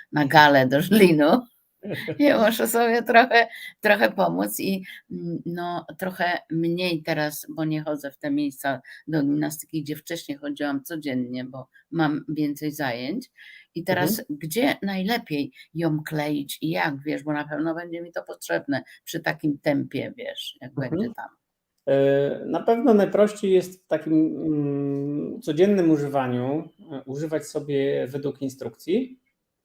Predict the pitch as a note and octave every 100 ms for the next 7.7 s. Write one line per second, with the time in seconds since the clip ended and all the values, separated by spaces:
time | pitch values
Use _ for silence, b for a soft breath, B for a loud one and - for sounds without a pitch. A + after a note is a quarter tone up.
0 | - F3 F3 C3+ E3+ G3+ F#3+ - D#3+ D#3
1 | D#3+ E3 D#3+ D3+ D3+ C#3 D3 D#3 D#3 -
2 | C#3+ D3 D3+ C#3+ C3+ C3 C3 C3+ B2+ -
3 | C3+ D3 D3 C3+ C3+ B2+ B2+ E3 G#3+ F#3
4 | D3+ F3 D#3 D#3 D#3 D3+ D3 D3+ D3+ D3+
5 | D3+ D3 C#3 B2+ - C#3+ B2+ C3+ C3 C3+
6 | C3+ C#3 C3 C#3 C3+ B2+ C3 C3 C3 B2
7 | B2 - B2 C#3 C3 C3 C3+